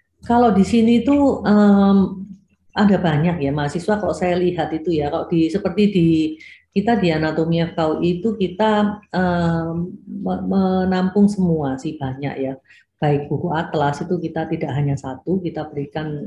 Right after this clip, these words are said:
apa adanya, yang terbaik ini, misalnya katakanlah, eh, mereka menggunakan Subruta gitu ya, mereka menggunakan Netter, seperti itu. Terus kemudian juga enaknya gini, kalau misalnya,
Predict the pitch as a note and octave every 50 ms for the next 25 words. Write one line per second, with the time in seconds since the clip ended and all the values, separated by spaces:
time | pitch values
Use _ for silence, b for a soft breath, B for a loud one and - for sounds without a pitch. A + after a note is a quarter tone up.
0 | - C#3+ C#3+ - C#3 C#3 C3+ - D3 C3+ C3+ D3 E3+ F#3 G3 F#3+ D#3+ D3 C#3+ -
1 | - - - C#3+ C3+ D3 D3+ - C#3 C3+ C#3 D3 D#3 D#3 D3 C#3 C3+ - - C#3
2 | C3 C#3+ D3 C#3+ C#3+ C3+ - C#3 C#3 C#3 C#3 D3+ E3+ F3 F3 B B B B B
3 | B B B - D#3+ D3+ D3 D3 D3 D3+ D#3 D#3+ D#3+ D#3 D3+ D3+ D3+ D#3+ D#3+ D#3
4 | D3 D3 C#3+ C#3+ C#3 C#3+ C#3 - D#3 C#3+ - D#3 D3+ D3+ D3+ D3 C3+ C3 C3 C3
5 | C3 C3+ C3+ C3+ - C3+ C3+ C#3+ C#3+ C#3 C#3 C3+ _ _ - D3 C#3+ C#3+ C#3+ D#3
6 | D3+ C#3+ D3 D3 C#3+ C#3 C#3 C3 C3 C3+ C3+ C#3 D3+ E3 E3+ E3 - C#3+ D3 D3
7 | D3+ D3 D3 D3 D3 C#3+ C#3+ - - D3+ C#3+ C#3 - - D3 D3 D3 D3 - D3+
8 | C#3+ C#3+ C#3+ B B B B B B B _ - F#3 E3+ - F#3 E3+ E3+ E3 D#3+
9 | - D#3+ D3 D3+ F3 F#3+ G3 G3+ G3+ G3+ - - - _ _ _ _ _ _ _
10 | _ _ - F3+ E3 - - - - - E3+ D#3 D3+ D#3 G3 G#3 G3 - - -
11 | _ _ _ _ - - F#3 F#3 F#3 F3 - - A#3+ G#3+ - F3+ E3+ D#3 D3+ C#3
12 | C#3 E3 E3 D#3+ E3+ F3+ G3+ G#3 G#3 G3+ G3+ G3 F3+ E3+ E3+ E3+ E3+ E3+ F3 E3+
13 | E3 D#3+ D#3+ D#3 D3+ D3+ D3+